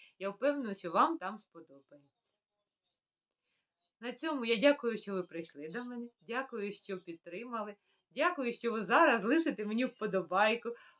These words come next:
Хто не підписаний, обов'язково підпиши-, по-, підпишіться,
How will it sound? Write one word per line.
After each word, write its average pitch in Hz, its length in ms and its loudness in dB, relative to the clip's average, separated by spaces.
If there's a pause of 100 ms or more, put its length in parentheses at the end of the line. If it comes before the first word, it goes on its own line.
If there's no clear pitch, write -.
(200)
Хто 302 120 -2
не 330 120 0
підписаний, 330 520 0
обов'язково 214 960 2
підпиши-, 330 760 -2
по-, 294 160 -10 (1120)
підпишіться, 330 1200 4